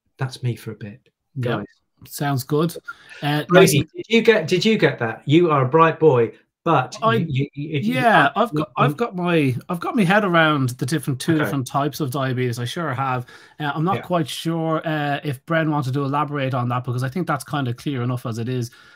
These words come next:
Speaker 2: I, like, you know, straight out of the traps, you know, I see there's two different types of diabetes. And, um, while the, the, I totally agree that surely,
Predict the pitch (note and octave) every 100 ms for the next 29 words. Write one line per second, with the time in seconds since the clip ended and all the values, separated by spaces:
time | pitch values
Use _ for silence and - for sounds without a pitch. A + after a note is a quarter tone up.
0 | _ C3+ D3 C3+ D3+ C#3 - C3 B2+ A#2+
1 | - - F3 F#3+ F3+ D#3+ C3 - - C#3+
2 | C3 - - _ - C3+ B2+ B2 B2+ B2+
3 | - F#3+ F#3+ D#3 - C#3+ B2 B2+ A#2 A#2
4 | A2+ G#2+ G#2+ G#2 A2+ A2+ G2 G2 - -
5 | - _ - B2+ B2 A#2+ A#2 C3+ B2+ B2
6 | B2 - D#3 D#3 D3+ C#3 D3 D3+ - -
7 | D3+ C#3+ C3+ - _ _ _ _ _ _
8 | _ _ E4 F3 D#3 E3 - G3+ E3+ D3+
9 | C3 C#3 F3 D#3+ B2+ - - F3 G3+ D#3+
10 | G#2